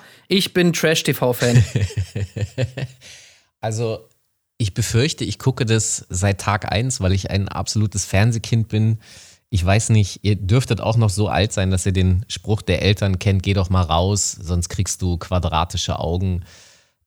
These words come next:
Speaker 2: Ähm, aus der Generation
Speaker 1: Ja, viereckige Augen hieß es bei mir immer, ja.
Speaker 2: Ja, aus, das
Speaker 1: Ja.
Speaker 2: ist halt so, „Es stimmt doch gar nicht, was redet ihr denn?“ So, und ich hab einfach schon immer sehr viel Fernsehen geguckt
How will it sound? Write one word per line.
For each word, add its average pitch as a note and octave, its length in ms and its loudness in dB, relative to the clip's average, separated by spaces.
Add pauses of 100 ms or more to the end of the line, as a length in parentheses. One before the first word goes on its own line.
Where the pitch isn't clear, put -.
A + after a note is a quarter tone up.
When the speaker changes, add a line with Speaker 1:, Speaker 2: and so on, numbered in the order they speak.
Speaker 2:
Ähm, E2 460 0 (100)
aus F2+ 220 -2
der G#2 120 4
Generation F#2+ 460 4
Speaker 1:
Ja, G2+ 60 6
viereckige D3 340 4
Augen C3+ 240 4
hieß B2+ 180 2
es C3 120 -4
bei C3+ 100 2
mir C3 160 4
immer, B2 180 2
ja. B2+ 220 -2
Speaker 2:
Ja, F#2+ 300 2 (100)
aus, F#2 260 -4
das G2 160 0
Speaker 1:
Ja. - 60 -2
Speaker 2:
ist G2+ 120 -2
halt A2 200 2
so, G2+ 460 4 (840)
„Es A#2+ 60 4
stimmt - 260 2
doch F3+ 160 2
gar G2+ 220 4
nicht, F2 240 0
was G#2 180 0
redet F#3+ 280 2
ihr F2+ 120 2
denn?“ A2 300 2 (180)
So, C#3+ 460 -2
und G#2+ 400 2
ich F#2+ 140 -4
hab - 320 -6 (100)
einfach A2+ 220 -2
schon A#2 160 0
immer A#2 200 2
sehr G#2+ 300 2
viel C3+ 260 0
Fernsehen A2+ 560 0
geguckt - 540 -6